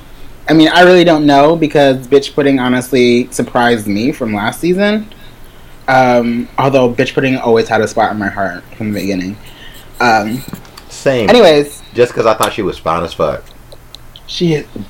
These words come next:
Speaker 1: Bitch Pudding
Speaker 2: Mm.
Speaker 1: is so fucking cute. I would,
Speaker 2: Yeah.
Speaker 1: I would, I would definitely.
Speaker 2: You would top
Speaker 1: Yeah,
Speaker 2: her?
Speaker 1: Bitch Pudding. I would top Bitch Pudding.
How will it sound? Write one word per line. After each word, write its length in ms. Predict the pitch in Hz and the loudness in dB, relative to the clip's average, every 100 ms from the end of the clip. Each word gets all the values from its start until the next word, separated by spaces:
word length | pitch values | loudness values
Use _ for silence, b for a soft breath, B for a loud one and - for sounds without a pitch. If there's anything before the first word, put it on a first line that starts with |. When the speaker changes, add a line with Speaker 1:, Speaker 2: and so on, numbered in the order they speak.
| - - | -16 -10
Speaker 1:
Bitch 260 | 123 - - | -8 -8 -10
Pudding 420 | 113 107 107 107 69 | -6 -4 -2 -4 -8
Speaker 2:
Mm. 40 | |
Speaker 1:
is 80 | - | -12
so 300 | - 98 104 | -10 -8 -8
fucking 380 | - - 120 123 | -6 -4 -4 -6
cute. 380 | - 104 101 - | -6 -6 -6 -4
I 180 | 117 143 | 0 2
would, 260 | 175 170 139 | 2 2 0
Speaker 2:
Yeah. 340 | 67 135 135 - - | -4 -4 -6 -10 -4
Speaker 1:
I 200 | 131 160 | 0 2
would, 240 | 170 165 - - - - - | 2 0 -6 -20 -20 -20 -6
I 80 | 120 | -4
would 140 | 117 107 | -2 -2
definitely. 720 | 101 - 101 95 92 87 87 95 - - - - - - - | -4 -4 -8 -6 -6 -8 -10 -12 -14 -18 -20 -20 -20 -18 -6
Speaker 2:
You 120 | 82 | -4
would 100 | 80 | -2
top 240 | 85 78 | -2 0
Speaker 1:
Yeah, 60 | 85 | 0
Speaker 2:
her? 60 | 85 | 0
Speaker 1:
Bitch 180 | 127 - | -2 -2
Pudding. 400 | 131 123 127 127 - - - - | 0 0 -4 -12 -18 -20 -14 2
I 140 | 175 | 4
would 220 | 190 196 190 | 6 4 0
top 460 | - 180 175 170 | 4 6 6 4
Bitch 340 | 175 165 160 - | 2 0 0 0
Pudding. 400 | 170 143 123 | 2 2 0